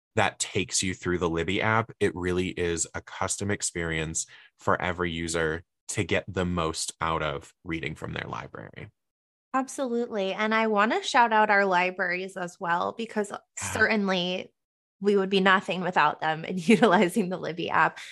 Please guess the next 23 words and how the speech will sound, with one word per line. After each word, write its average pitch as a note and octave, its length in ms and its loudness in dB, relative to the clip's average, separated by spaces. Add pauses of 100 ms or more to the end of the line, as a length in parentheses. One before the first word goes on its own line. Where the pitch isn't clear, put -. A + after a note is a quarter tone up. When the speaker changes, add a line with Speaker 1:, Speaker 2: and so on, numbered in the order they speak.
(160)
Speaker 2:
They're G3 120 8
the G3 120 6
ones F#3 280 4
that F#3 180 -6
so F3 120 -2
carefully B3 480 2
select F#3+ 480 0
all F3 160 4
of F#3 120 -2
the F#3 80 -6
content F3 640 -4
for D#3+ 100 -4
their E3 160 -2
communities G#3+ 800 2
that E3+ 180 -8
you D#3+ 240 -2
have D#3 200 -4
access E3+ 480 -2
to E3 100 -2
with E3 140 -6
your E3 120 -4
library E3 440 -2
cards. - 460 -4